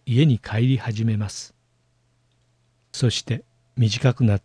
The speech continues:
たろうそくの灯火がまばらに灯る寂しい村の道のシーンで映画は終わります。キリストさんは帰ってこなかった。しかし、すべてを捧げて村人を救ってくれた彼の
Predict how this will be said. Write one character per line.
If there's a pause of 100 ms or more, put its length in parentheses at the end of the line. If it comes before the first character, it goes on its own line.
た
ろ
う
そ
く
の
灯
火
が (540)
ま
ば
ら
に
灯
る (140)
寂
し
い
村
の
道 (200)
の
シ
ー
ン
で (400)
映
画
は
終
わ
り
ま
す。 (580)
キ
リ
ス
ト
さ
ん
は
帰
っ
て
こ
な
か
っ (120)
た。 (1000)
し
か
し、 (180)
す
べ
て
を
捧
げ
て
村
人
を
救
っ
て
く
れ
た
彼
の